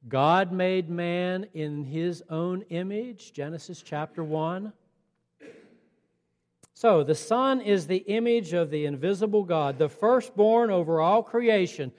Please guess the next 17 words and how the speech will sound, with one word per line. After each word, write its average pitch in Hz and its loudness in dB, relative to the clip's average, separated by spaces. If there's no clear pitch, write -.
They 147 -2
said, 143 -4
"See, 196 -2
God's 170 2
first - -2
creation 147 0
was 135 -6
Jesus." 120 -4
I 117 -12
said, 117 -12
"No, 156 4
firstborn. 214 4
We're 240 4
getting 220 4
ready 214 8
to 226 0
celebrate 240 8